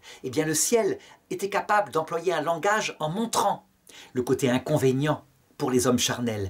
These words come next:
à savoir des souffrances terribles, et le côté avantage du paradis, à savoir des joies extraordinaires. Mais ça, ce n'est que la mousse, l'effet, la conséquence. En fait, la réalité de l'enfer, c'est l'amour de soi poussé jusqu'au mépris de Dieu.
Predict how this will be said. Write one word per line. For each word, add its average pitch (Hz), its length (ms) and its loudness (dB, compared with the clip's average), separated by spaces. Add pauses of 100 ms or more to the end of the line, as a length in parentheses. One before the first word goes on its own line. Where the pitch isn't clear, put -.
(160)
à 110 60 -2
savoir 127 300 0
des 123 100 -2
souffrances 123 500 -2
terribles, 104 420 -6 (280)
et 147 80 4
le 127 60 4
côté 127 360 2
avantage 147 500 2
du 127 100 -8
paradis, 147 480 -4 (160)
à 113 40 -14
savoir 170 480 0 (220)
des 131 100 -6
joies 190 500 0
extraordinaires. 104 920 -6 (460)
Mais 147 100 2
ça, 196 360 2 (380)
ce - 120 -8
n'est 151 140 0
que 143 80 -2
la 127 120 2
mousse, 180 420 2 (120)
l'effet, 170 460 -2 (420)
la 113 100 -8
conséquence. - 800 -2 (260)
En 147 80 4
fait, - 320 -2 (100)
la 123 100 0
réalité 185 560 0
de 110 80 -12
l'enfer, 175 480 -4 (180)
c'est - 120 -6
l'amour 123 300 0
de 120 100 0
soi 160 260 0
poussé - 260 -8
jusqu'au 123 300 -6
mépris 113 340 -8
de 104 120 -10
Dieu. 95 300 -10